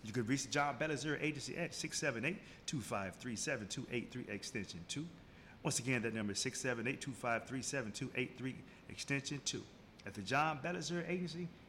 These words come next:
they have the insurance for you. Whether it's auto insurance,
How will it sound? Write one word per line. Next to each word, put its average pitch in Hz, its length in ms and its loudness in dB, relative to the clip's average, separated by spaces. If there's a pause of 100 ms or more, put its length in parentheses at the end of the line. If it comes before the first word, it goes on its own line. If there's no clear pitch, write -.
(100)
they 151 100 0
have 117 220 4
the 98 80 0
insurance 123 460 0
for - 120 -6
you. 110 160 -4 (640)
Whether 120 180 6
it's 120 140 2
auto 127 240 8
insurance, 92 560 -2